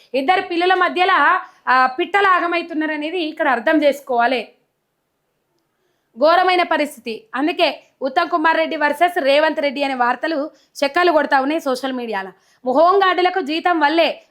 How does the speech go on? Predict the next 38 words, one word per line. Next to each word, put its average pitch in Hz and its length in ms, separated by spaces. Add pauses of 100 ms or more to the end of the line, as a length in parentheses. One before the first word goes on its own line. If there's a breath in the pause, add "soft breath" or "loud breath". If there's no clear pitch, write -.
పదకొండవ 349 440
తేదీ 349 320
దాటా 320 320
పదకొండు 339 420
జిల్లాల్లో 330 400
అందని 302 300
వేతనం, 311 420 (280 loud breath)
పిల్లల 339 260
స్కూల్ 349 340
ఫీజులు 339 280
సైతం 320 360
కట్టలేని 311 440
ఇబ్బందులు, 311 400
కట్టలేక 311 420
ఇబ్బందులు, 302 500 (280 loud breath)
రెయిన్ 320 260
కోట్లు 339 260
కూడా 320 160
ఇవ్వని 302 220
కాంగ్రెస్ 294 440
ప్రభుత్వం 269 320
త్వరగా 277 340
కరికరించాలంటూ 294 760
చిరుద్యోగుల 285 640
వేడుకోలు 262 520
అని 233 140
చెప్పేసి, 226 340 (280 soft breath)
"మేము 330 180
అధికారంలోకి 330 500
వస్తే 330 160
ఒకటో 311 260
తారీఖే 311 380
జీతాలు 302 360
ఎత్తాం, 302 220
ఒకటో 302 240
తారీఖే 302 360
జీతాలు 277 340
ఎత్తాం." 294 280